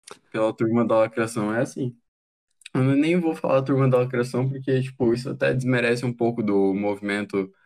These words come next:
que realmente quer alguma coisa. O pessoal tá, tá...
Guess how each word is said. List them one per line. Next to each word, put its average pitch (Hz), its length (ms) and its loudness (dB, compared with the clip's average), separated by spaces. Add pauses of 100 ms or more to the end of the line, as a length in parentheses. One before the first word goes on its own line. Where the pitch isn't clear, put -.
(560)
que 98 500 2
realmente 117 520 0
quer 117 180 0
alguma 104 400 0
coisa. 95 320 0
O 92 80 -6
pessoal 107 320 -2
tá, 123 180 -2 (640)
tá... 107 480 0